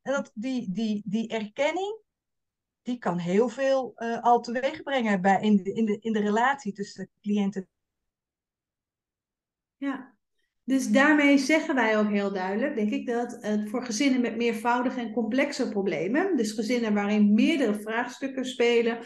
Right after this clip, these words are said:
Speaker 2: gezinnen die wat langer ook bekend zijn bij hulpverlening, dat een systemische blik helpt om uit te zoomen en contact aan te gaan, ehm, en ook, eh, eh,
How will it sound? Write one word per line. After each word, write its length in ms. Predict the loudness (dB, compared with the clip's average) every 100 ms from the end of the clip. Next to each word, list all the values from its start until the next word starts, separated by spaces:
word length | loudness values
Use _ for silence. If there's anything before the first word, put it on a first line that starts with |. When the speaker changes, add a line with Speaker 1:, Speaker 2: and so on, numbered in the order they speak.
| -16 -16
Speaker 2:
gezinnen 420 | -2 2 4 4 4
die 160 | 4
wat 160 | 4 4
langer 640 | 4 6 4 4 0 -2
ook 500 | -2 2 4 2 0
bekend 440 | -4 -4 -2 -2 -2
zijn 180 | -4
bij 140 | -4 -4
hulpverlening, 1040 | -2 -4 -4 -2 0 4 4 4 0 -10 -14 -2
dat 180 | 2
een 100 | 4
systemische 840 | 4 2 2 2 4 4 2 0 0
blik 380 | 0 0 -2 -6
helpt 720 | -8 0 2 2 2 -2 -2
om 160 | -4 -2
uit 280 | 0 0
te 100 | 0
zoomen 640 | 0 0 0 0 -2 -2 -4
en 140 | -6
contact 460 | -6 -2 -2 -2 -2
aan 240 | -2 -2
te 80 | -4
gaan, 460 | 2 6 6 6 2 -6 _ -6
ehm, 460 | 2 4 4 2 0
en 260 | 0 0 2
ook, 380 | -2 -2 -8 -10
eh, 360 | -8 -8 -8
eh, 400 | -8 -6 -6 -6